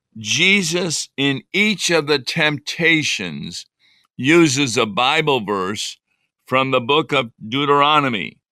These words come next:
And the verse he uses here is, "Man shall not live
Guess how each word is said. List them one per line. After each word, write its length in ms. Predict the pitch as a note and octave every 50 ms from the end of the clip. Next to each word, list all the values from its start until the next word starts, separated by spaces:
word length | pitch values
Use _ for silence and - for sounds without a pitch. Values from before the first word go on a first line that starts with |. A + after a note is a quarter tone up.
| _ _ _ _ _ _ _ _ _ _ _ _
And 220 | - A2+ B2 B2
the 60 | B2+ B2
verse 340 | C3+ D#3 E3+ D#3 - -
he 180 | - C#3+ C#3 C3
uses 540 | C#3 D3 D3+ D3 A2 A2 B2 A#2+ G#2+ - -
here 560 | D3+ D#3+ E3+ E3 C#3+ A#2 G2 F#2+ F#2+ G#2 G#2+ _ _ _ _ _ _ _ _ _ _ -
is, 340 | A#2 B2+ C3 B2 G#2+ F#2 G#2+
"Man 720 | A2+ A#2+ B2+ C#3 D3 D3+ D3+ D3+ D3+ D3+ D#3+ D#3+ D#3 D3+ - _ _ _ _
shall 460 | - - - - C#3 C3 C3 C3 B2+
not 360 | B2+ C3+ C#3 D3 D3 C#3 - -
live 640 | C#3 C#3 C#3+ C#3+ C3+ A#2 G#2+ G#2+ A2 A#2 B2+ B2+